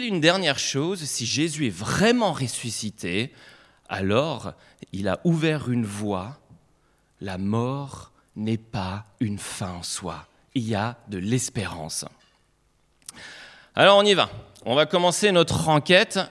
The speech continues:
Et comment est-ce qu'on fait pour partir en enquête ? Qu'est-ce qu'on doit faire à votre avis ? Et je vous laisse la parole. Trouver des témoins,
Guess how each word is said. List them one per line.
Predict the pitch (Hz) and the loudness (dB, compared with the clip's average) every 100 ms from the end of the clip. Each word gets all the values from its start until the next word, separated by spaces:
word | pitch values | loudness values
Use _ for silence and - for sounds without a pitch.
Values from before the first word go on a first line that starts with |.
| - - - _ _ _ _ _ _ _ _ _ _ _ _ _ _ - | -10 -20 -20 _ _ _ _ _ _ _ _ _ _ _ _ _ _ 4
Et | 170 175 - | 4 4 2
comment | 262 254 233 | 2 4 2
est-ce | 202 | 2
qu'on | - 170 | 0 0
fait | - 247 | 2 0
pour | 202 170 | 2 -4
partir | - 175 - - 196 226 208 | 2 2 2 -2 0 0 2
en | 151 147 156 | 2 4 6
enquête ? | 165 165 110 107 - | 4 2 -4 -4 -4
Qu'est-ce | 277 302 | -4 -2
qu'on | - 196 | 0 0
doit | 139 110 | 2 2
faire | - 95 92 | 0 0 2
à | 92 | 0
votre | 92 - | -2 -2
avis ? | 92 87 - - - - - - _ _ _ _ _ _ _ _ _ _ _ _ _ - | 0 -2 -4 -6 -8 -10 -12 -16 _ _ _ _ _ _ _ _ _ _ _ _ _ -10
Et | - | -6
je | 107 | -4
vous | |
laisse | 110 113 | -2 -4
la | - | -4
parole. | - - - 139 - _ _ _ _ _ _ _ _ _ _ _ _ _ - - _ | -6 -6 -10 -14 -20 _ _ _ _ _ _ _ _ _ _ _ _ _ -20 -20 _
Trouver | - 220 220 269 | -2 0 2 0
des | 147 | 0
témoins, | - - 175 151 135 92 87 | -4 2 4 6 4 0 -4